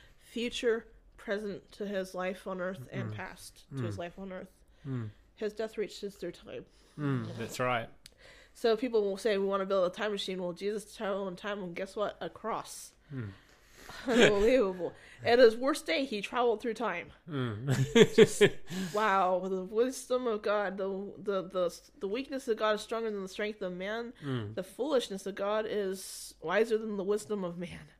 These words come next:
Speaker 2: Mm.
Speaker 1: Jesus traveled time on a cross.
Speaker 2: Mm.
Speaker 1: So, thir-, four and five revelations are that my quiet time is key for my freedom maintenance, quiet time with God.
Speaker 2: Mm.
Speaker 1: 'Cause I noticed after two weeks of being free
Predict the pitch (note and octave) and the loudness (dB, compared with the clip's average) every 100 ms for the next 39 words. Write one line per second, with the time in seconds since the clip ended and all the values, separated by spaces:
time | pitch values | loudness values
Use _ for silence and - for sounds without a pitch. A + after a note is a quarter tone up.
0 | _ - - - C3 A#2 G#2 F#2+ C#4 C4+ | _ -20 -20 -8 -4 -4 -6 -4 -2 -2
1 | B3+ C4 A3+ G#3+ A3+ G3+ F#3+ F#3 F#3 F#3 | 0 0 0 -2 -4 -4 -4 -4 -4 -6
2 | C#3 - - - B2+ A2+ G#2 G2 G3 F#3 | -8 -10 -16 -12 -6 -4 -4 -4 -4 -6
3 | G3+ - - - - - _ _ _ _ | -8 -14 -20 -20 -20 -20 _ _ _ _
4 | - B3+ - - C#4+ C4+ B3+ - C4 C#4 | -2 0 0 0 2 2 -2 -4 0 2
5 | C#4 - - _ _ _ _ - B3 B3 | 2 -2 -20 _ _ _ _ -2 2 4
6 | A#3+ A#3+ B3 A#3 G3+ G#3 G#3 G#3+ G#3+ - | 4 2 -4 0 2 2 0 0 -2 -4
7 | G3+ - - G#3 - G#3 G#3 - A3+ A3 | -10 -10 -4 -4 -2 -4 -4 -6 -4 -2
8 | G#3+ A3 G3+ G3 F#3+ F#3 - _ _ - | -2 -6 -4 -2 -2 -4 -8 _ _ -20
9 | - G#3 G3+ G3 G3 C4+ C4 - - - | -6 -4 -2 -4 -6 -6 -10 -10 -10 -8
10 | G#3 F#3+ G3+ G#3 B3+ - - - B2+ A#2+ | -8 -8 -6 -6 -6 -14 -20 -14 -8 -6
11 | G2+ F#2 - _ _ - - - - G#3 | -8 -12 -18 _ _ -20 -20 -14 -2 0
12 | G#3+ A#3+ C4 - G#3 F#3+ G#3+ F#3+ F#3+ A#3+ | 4 4 2 0 -2 -2 -4 -4 -4 -6
13 | A3+ A3 G3 G3+ F#3 A3+ G#3 G3 | -6 -4 -4 -4 -6 -4 -2 -2